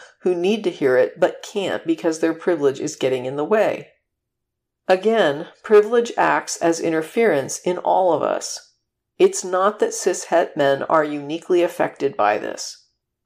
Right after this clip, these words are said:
Although the more areas of privilege you have that intersect, the more marginalized groups you'll have trouble hearing.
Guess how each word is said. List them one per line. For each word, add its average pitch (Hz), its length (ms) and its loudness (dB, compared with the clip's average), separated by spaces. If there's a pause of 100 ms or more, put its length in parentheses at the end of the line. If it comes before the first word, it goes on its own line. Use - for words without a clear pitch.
(120)
Although 170 340 4
the 170 120 -2
more 180 280 0
areas 175 360 2
of 151 120 -4
privilege 165 440 0
you 147 100 -6
have 151 480 0
that 139 180 0
intersect, 170 680 0 (120)
the 175 140 -4
more 190 240 0
marginalized 156 800 0
groups 190 400 0
you'll 160 120 0
have 156 180 2
trouble 131 300 -2
hearing. 151 580 -2